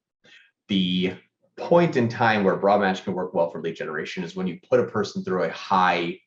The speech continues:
a high barrier to entry. So if you're using Broad Match keywords and you're sending them to a page that's just capturing email, you're gonna get everything relevant or not.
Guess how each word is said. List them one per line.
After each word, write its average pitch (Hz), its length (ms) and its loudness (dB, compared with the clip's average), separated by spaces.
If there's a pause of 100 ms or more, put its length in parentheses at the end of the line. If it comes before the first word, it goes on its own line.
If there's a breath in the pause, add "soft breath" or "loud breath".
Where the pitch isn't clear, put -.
a 107 60 0
high 101 240 0
barrier 92 360 0
to 82 200 -12
entry. - 360 -14 (720 soft breath)
So 90 320 -2
if 90 160 -8
you're 113 160 4
using 98 440 2
Broad 95 280 2
Match 87 280 -4
keywords 82 440 -4
and 87 100 -6
you're 82 80 -6
sending 95 280 -2
them 85 80 -12
to 95 100 -10
a 87 80 -12
page 87 240 -4
that's 82 120 -12
just - 220 -10
capturing 85 460 -4
email, 87 260 -2
you're 90 180 -4
gonna 90 200 -2
get 92 340 -4
everything 92 720 -2
relevant 76 420 -4
or - 160 -8
not. 85 220 -4